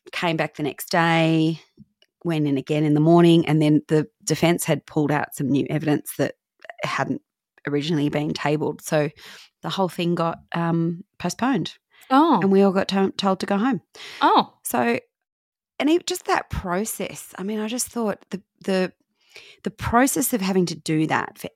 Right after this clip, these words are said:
Speaker 1: every single case, that then that case is gonna have to, that whole process is gonna happen again,
Speaker 2: Mm.
Speaker 1: would have had to have happened a-, again for that whole case.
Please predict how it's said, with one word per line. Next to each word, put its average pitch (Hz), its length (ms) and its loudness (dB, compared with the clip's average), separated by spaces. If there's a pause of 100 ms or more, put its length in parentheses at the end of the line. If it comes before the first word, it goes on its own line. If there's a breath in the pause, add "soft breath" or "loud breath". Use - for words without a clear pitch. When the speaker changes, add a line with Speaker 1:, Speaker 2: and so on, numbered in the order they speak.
Speaker 1:
every 185 580 2
single 160 880 0 (220)
case, - 720 -6 (1300 loud breath)
that 175 240 -4
then 175 440 -2 (100)
that 196 280 -4
case 160 300 -8
is 147 100 -14
gonna 147 160 -6
have 151 240 -12
to, 151 120 -12
that 156 200 -8
whole 196 320 -2
process 170 480 -6
is - 80 -20
gonna 156 140 -10
happen - 220 -10
again, 233 280 2
Speaker 2:
Mm. 240 380 2
Speaker 1:
would 160 80 -2
have 160 80 -8
had 156 200 -4 (100)
to - 100 -12
have 147 80 -10
happened 156 340 -14
a-, - 300 -20
again 151 340 -8
for - 140 -18
that 160 160 -8
whole 151 260 -8
case. - 480 -8